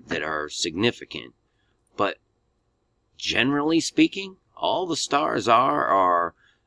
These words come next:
a star, a round or shining, figuratively a prince,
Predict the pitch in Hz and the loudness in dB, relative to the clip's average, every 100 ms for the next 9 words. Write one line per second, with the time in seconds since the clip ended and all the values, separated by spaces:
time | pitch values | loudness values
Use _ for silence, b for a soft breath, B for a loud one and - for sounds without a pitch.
0 | - - - 135 127 - _ _ _ - | -12 -4 4 6 4 0 _ _ _ -16
1 | 78 85 92 107 113 73 - - 95 104 | -6 0 2 2 2 -4 -4 -2 0 0
2 | 107 107 110 113 _ _ _ _ - - | -2 -4 -6 -8 _ _ _ _ -16 4
3 | 185 180 151 101 82 - 85 82 82 76 | 6 8 6 4 0 -4 -6 -4 -2 -2
4 | - - - 73 - - - - | -6 -12 -8 -8 -8 -12 -12 -12